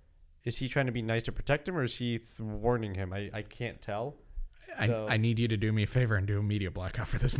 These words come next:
Speaker 2: movie. <laughs>
Speaker 1: Yeah? Is it gonna be that
Speaker 2: 'Cause
Speaker 1: good?
Speaker 2: you, I think you holding on to that feeling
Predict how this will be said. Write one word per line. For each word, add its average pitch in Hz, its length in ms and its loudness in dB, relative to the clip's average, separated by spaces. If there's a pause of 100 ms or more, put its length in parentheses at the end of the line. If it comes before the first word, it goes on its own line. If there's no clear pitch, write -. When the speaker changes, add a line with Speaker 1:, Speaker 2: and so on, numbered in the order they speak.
Speaker 2:
movie. - 380 2
<laughs> 285 40 10 (260)
Speaker 1:
Yeah? 127 300 8
Is 180 100 0
it 147 40 4
gonna 147 120 4
be 147 80 6
that 156 60 12
Speaker 2:
'Cause 131 140 8
Speaker 1:
good? 165 220 2 (100)
Speaker 2:
you, 170 440 8
I 156 120 2
think 165 240 8
you 143 200 10
holding 139 320 10
on 135 140 6
to 135 100 6
that 110 360 4
feeling 139 480 4